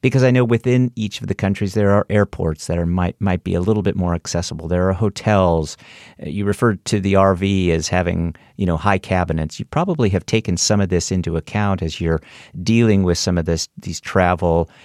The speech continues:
issues and some of the travel, um, uh, hotspots that, that you're frequenting, about what are some of the best ones out there that can accommodate, um,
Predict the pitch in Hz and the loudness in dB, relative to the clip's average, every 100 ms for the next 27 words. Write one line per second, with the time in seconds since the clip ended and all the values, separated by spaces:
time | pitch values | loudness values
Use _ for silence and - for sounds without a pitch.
0 | - _ 104 101 - 101 92 90 90 87 | -20 _ 0 0 2 2 2 2 -2 -2
1 | 85 82 95 90 87 82 - - 92 90 | -4 -2 -2 -2 0 -4 -4 -2 2 2
2 | 87 82 80 - - 90 82 82 80 - | 2 0 -2 -6 -4 -2 -2 -2 -4 -8
3 | _ _ _ - 85 80 78 117 123 - | _ _ _ -12 -6 -4 -2 0 -2 0
4 | - 85 95 - 90 80 - 90 87 - | -2 0 -2 -2 -4 -4 -4 -2 -2 -6
5 | - - 101 92 98 90 92 90 95 92 | -20 -2 0 2 0 2 2 2 2 2
6 | 90 87 - - _ 143 - 131 135 - | 0 0 -8 -20 _ -2 0 0 0 0
7 | 110 107 101 _ 120 127 - 82 80 80 | 0 0 -4 _ 2 2 0 -6 -4 -4
8 | 82 76 - 80 82 82 85 - - 92 | -6 -8 -4 -2 -2 0 -2 -2 -4 -4
9 | - 101 110 117 90 80 87 - - - | -2 0 0 2 0 0 -2 -8 -20 -20
10 | - 90 85 82 80 | -8 -4 -2 -2 -4